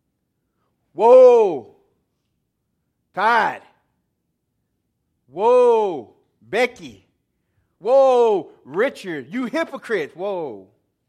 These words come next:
Wait a minute. I've always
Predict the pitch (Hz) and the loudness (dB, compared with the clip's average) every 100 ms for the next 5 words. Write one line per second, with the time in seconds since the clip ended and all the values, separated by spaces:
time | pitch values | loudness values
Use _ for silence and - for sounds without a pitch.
0 | _ 147 147 120 113 110 _ _ _ _ | _ -20 -20 -20 -20 -20 _ _ _ _
1 | _ _ _ _ _ _ _ _ _ _ | _ _ _ _ _ _ _ _ _ _
2 | _ _ _ _ _ _ _ _ _ _ | _ _ _ _ _ _ _ _ _ _
3 | _ _ _ _ _ _ _ _ _ _ | _ _ _ _ _ _ _ _ _ _
4 | _ _ _ _ _ _ _ _ _ _ | _ _ _ _ _ _ _ _ _ _
5 | _ _ _ - 127 143 160 180 165 156 | _ _ _ -20 -20 -14 -10 -10 -10 -12
6 | 143 135 | -14 -20